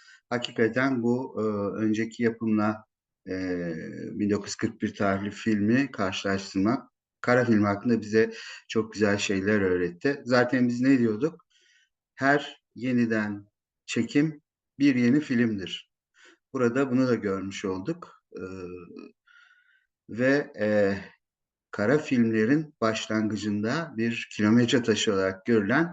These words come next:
Malta Şahin'i herhalde artık unutmayız, e, özelliklerini de. Sağ olun, var olun.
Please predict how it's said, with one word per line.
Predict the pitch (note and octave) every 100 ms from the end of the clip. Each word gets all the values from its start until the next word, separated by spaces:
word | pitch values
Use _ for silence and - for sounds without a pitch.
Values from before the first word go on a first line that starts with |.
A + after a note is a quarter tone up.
| - _ - - -
Malta | B2+ A#2 G#2+
Şahin'i | - G#2 G2+ B2
herhalde | C#3 C3+ G#2+ G2+ C#3 D3
artık | A2 G#2 - - _ _ _
unutmayız, | B2+ B2 A#2 A2+ G2+ A#2 - - _ -
e, | G2+
özelliklerini | G#2 G2 G2+ G2+ F#2+ F#2 - G2+ G2 G2 F#2
de. | C3+ D#3+ - - - _
Sağ | - A2+ A2
olun, | G#2 G#2 G#2
var | G#2 G2+
olun. | G2+ C#3 D3+